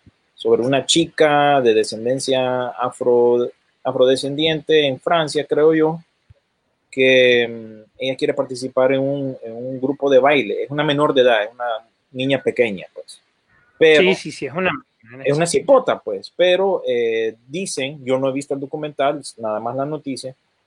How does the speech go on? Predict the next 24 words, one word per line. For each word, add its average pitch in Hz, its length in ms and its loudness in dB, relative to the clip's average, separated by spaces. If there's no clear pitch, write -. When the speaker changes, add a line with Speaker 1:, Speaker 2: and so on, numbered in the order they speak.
Speaker 1:
que 117 840 4
sexualiza 139 520 -2
mucho 147 400 -2
a 120 40 2
las 110 220 -2
niñas 123 340 -8
en 110 120 -16
este 120 180 -8
documental 123 840 -2
y 120 120 -8
por 117 200 -2
eso 127 140 -2
la 117 120 -2
gente 120 160 -8
está 117 160 -2
en 107 80 -6
contra 202 360 0
de 98 60 2
este 110 160 -4
documental 113 600 -4
y 165 60 -6
por 135 160 -4
eso 120 140 -8
quiere 131 380 -2